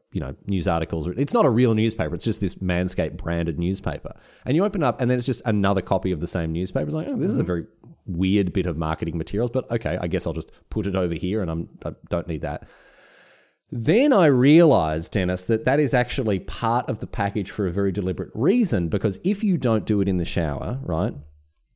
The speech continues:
Speaker 1: If
Speaker 2: Did you
Speaker 1: you
Speaker 2: realize
Speaker 1: are
Speaker 2: this because
Speaker 1: using
Speaker 2: I
Speaker 1: these
Speaker 2: told you
Speaker 1: products
Speaker 2: this?
Speaker 1: just on the bathroom floor,
Speaker 2: Uh-huh.
Speaker 1: well, look, it doesn't matter how I figured it out, Dennis. I'm
Speaker 2: Okay.
Speaker 1: just, I just, the idea came to my mind. It doesn't matter how it happens. You put the newspaper down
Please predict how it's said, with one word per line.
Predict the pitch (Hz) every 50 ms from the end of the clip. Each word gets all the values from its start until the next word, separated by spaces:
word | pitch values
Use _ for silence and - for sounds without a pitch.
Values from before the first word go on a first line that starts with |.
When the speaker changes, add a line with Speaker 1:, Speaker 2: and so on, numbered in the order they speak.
| _ _ - - - -
Speaker 1:
If | -
Speaker 2:
Did | 139 139 151
you | 190
Speaker 1:
you | 151 -
Speaker 2:
realize | - -
Speaker 1:
are | 98
Speaker 2:
this | 98 -
because | - 110 110 110 -
Speaker 1:
using | 233
Speaker 2:
I | 202
Speaker 1:
these | 196 196
Speaker 2:
told | 226 277 277
you | - 151
Speaker 1:
products | - 90 87
Speaker 2:
this? | 113 127 - - - - _ _ _ _ _ _ _ _ _ _ _ -
Speaker 1:
just | - 127 131 - - 139
on | 127 113
the | 104
bathroom | 90 - 107 101 101 110 - - 113 98 90 90
floor, | - - - 123 127 131 113 85 69 - - - 147 170 - _ -
Speaker 2:
Uh-huh. | 143 131 120 107 117 120
Speaker 1:
well, | 123 - -
look, | - 381 -
it | 339
doesn't | 370 339 180
matter | 175 147 110 95
how | 104 95 85
I | 80
figured | 78 - 82 73 71
it | 69 71
out, | 73 69 -
Dennis. | 92 - - - -
I'm | - -
Speaker 2:
Okay. | -
Speaker 1:
just, | - - -
I | - 110
just, | 98 98 98 -
the | 120 113 107
idea | 110 110 110 98 107 104 98 92
came | - - 95 90 87 82
to | 80
my | 82 82
mind. | 82 104 165
It | 196 110
doesn't |
matter | 80 73 71 76
how | 71 67
it | 69
happens. | 76 69 - 135 180 - - - - - - _ _ _ _ _ _ _ _ _ _ _ _
You | - 104 131 156 165 170 170 165 160 - - - _ -
put | - - 233 226 - -
the | - 160
newspaper | 165 170 190 208 196 - - - 160 147 135 - 135
down | 120 117 147 156 185 190 139 101 80 67 69 - - 120 175